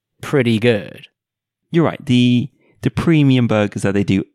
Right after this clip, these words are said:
Speaker 2: are good, but they are premium.
Speaker 1: Yeah, they are premium. I've always been tempted to get, like, you know what? They do it every now and then. They have, like, a quadruple Big Mac.
Speaker 2: <laughs>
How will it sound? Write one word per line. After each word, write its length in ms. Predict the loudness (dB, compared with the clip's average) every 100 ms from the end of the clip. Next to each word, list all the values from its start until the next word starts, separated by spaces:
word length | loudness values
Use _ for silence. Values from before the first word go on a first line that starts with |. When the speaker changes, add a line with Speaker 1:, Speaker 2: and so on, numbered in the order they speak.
| _ _ _
Speaker 2:
are 240 | -4 -2 -2
good, 380 | -2 -2 -4 -4
but 80 | -2
they 100 | 0
are 120 | 0
premium. 680 | -2 0 0 0 -4 -10 -14 _ _ _ _ _ _ _
Speaker 1:
Yeah, 220 | -12 -8
they 140 | -6
are 120 | -4 -4
premium. 500 | -4 -2 -2 -4 -8 -14 -6
I've 100 | 0
always 200 | 0 0
been 100 | 0
tempted 280 | -2 -2 -2
to 80 | -2
get, 260 | 0 -2 0
like, 480 | 0 0 -4 -14 _ _ _ _ _ _
you 200 | -14 -2
know 120 | 0 0
what? 240 | -2 -6 _ _
They 160 | 0 2
do 160 | 2
it 60 | 2
every 160 | 2 0
now 80 |
and 80 | 2
then. 100 | 2
They 80 | 0
have, 140 | -2
like, 140 | -4 -6
a 40 |
quadruple 680 | -6 -2 -2 2 2 0 -2
Big 240 | 0 0
Mac. 340 | 0 -2 -4 -6
Speaker 2:
<laughs> 340 | -6 -6 -12